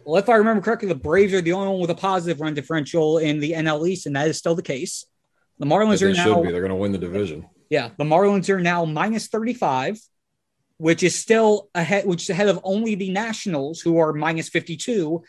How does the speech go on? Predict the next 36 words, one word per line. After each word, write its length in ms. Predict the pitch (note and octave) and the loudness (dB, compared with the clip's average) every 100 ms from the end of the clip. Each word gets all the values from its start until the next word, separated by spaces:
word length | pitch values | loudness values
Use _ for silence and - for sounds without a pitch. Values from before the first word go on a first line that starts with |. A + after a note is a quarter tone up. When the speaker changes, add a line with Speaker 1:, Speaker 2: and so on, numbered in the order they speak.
| _ - | _ -6
Speaker 1:
and 160 | D#3+ | -2
who 140 | D#3+ E3+ | 0 0
the 80 | |
Marlins 320 | D#3+ E3 E3 D#3+ | 2 2 2 0
will 80 | D#3 | 2
host 220 | D#3+ - | 0 0
for 60 | D#3+ | -4
the 80 | D3 | -2
next 240 | C#3 - | -4 -4
three 180 | C#3+ C3+ | -6 -4
games. 460 | C#3 B2+ _ - - _ - _ - | -4 -6 _ -20 -20 _ -20 _ -8
Uh, 80 | |
Speaker 2:
So, 180 | C#3+ D3 | 2 4
Speaker 1:
the 240 | C#3 D3 - - | 4 -2 -8 -16
Speaker 2:
so 380 | - - - G#2+ | -18 -8 0 4
who 140 | D3 | 6
wins 200 | D3 C#3 | 6 4
the 100 | A#2+ | 2
race 280 | A2+ A#2 A#2 | 4 4 4
for 120 | - | 0
the 120 | G2 F#2 | -2 2
higher 260 | A2 G#2+ | 2 2
pick? 360 | G2 G#2 E2+ - - F#2+ | 2 2 0 -4 -18 -4
Big 180 | F2+ B2 | 0 2
series 400 | - C3+ A#2 F2+ | 4 6 6 4
this 200 | G2 G2 | -2 -2
week 380 | G2 F#2 F2 - _ - | 0 -2 -4 -12 _ -8
between 320 | G2+ G#2 G2 | -4 0 0
the, 80 | G2 | 0
between 340 | G2 G2 G#2 | -2 -4 -2
the 80 | G2 | -2
Marlins 380 | G#2 A2 A2+ G2 | 0 0 0 0
and 80 | G2+ | -2
the 60 | |
Nats. 540 | G2 F#2+ E2 - - _ _ _ _ | -2 -4 -6 -10 -12 _ _ _ _
Speaker 1:
Yeah. 160 | C3+ | -14